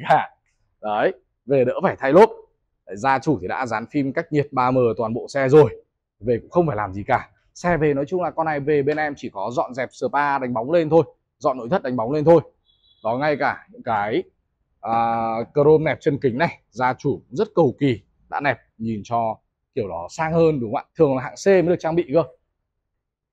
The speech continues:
Kiểu dáng, em thấy kiểu dáng này của City vẫn ổn, đúng không anh chị? Trông nó vẫn rất là cứng cáp. Những cái đường gân dập nổi tạo cảm giác xe nó khỏe hơn rất là nhiều. Đó, xe thì, à, full cảm biến phía sau,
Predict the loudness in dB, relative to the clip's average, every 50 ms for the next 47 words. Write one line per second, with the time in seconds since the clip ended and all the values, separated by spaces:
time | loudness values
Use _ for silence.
0 | _ _ _ _ _ _ _ _ _ _ _ _ -20 _ _ -20 -20 -20 -10 -4
1 | 0 0 2 2 2 0 -2 -2 -4 -6 -6 -6 -8 -8 -8 -8 -10 -12 -12 -8
2 | -6 -2 0 0 0 0 0 0 0 0 -2 -2 -2 -2 -2 -4 -6 -8 -6 -6
3 | -2 0 2 2 2 2 2 4 4 4 4 0 -8 -8 -6 -6 -6 -8 -8 -10
4 | -12 -14 _ _ _ -6 -6 -4 -4 -4 -4 -4 -4 -2 -2 -2 -2 -2 -4 -8
5 | -4 0 0 0 0 -2 _ _ _ _ _ _ -16 -12 -6 -4 -2 0 2 2
6 | 2 2 2 0 0 0 0 -2 -2 -4 -4 -2 0 0 0 0 -2 -6 _ -4
7 | -4 -4 -4 -6 -8 -8 -4 -4 -4 -4 -4 -6 -4 -2 -2 -2 -2 -4 -2 2
8 | 2 2 2 2 -2 -2 0 2 2 2 2 4 6 6 6 6 4 -2 _ _
9 | _ _ _ _ _ _ _ _ _ _ _ _ _ _ _ _ -2 0 0 0
10 | 0 2 2 2 2 4 2 2 4 4 4 2 -2 -6 _ _ _ _ _ _
11 | _ _ _ _ _ _ _ _ _ _ _ _ 0 0 2 2 2 0 0 -2
12 | -6 -10 -8 -8 -4 2 4 4 4 4 2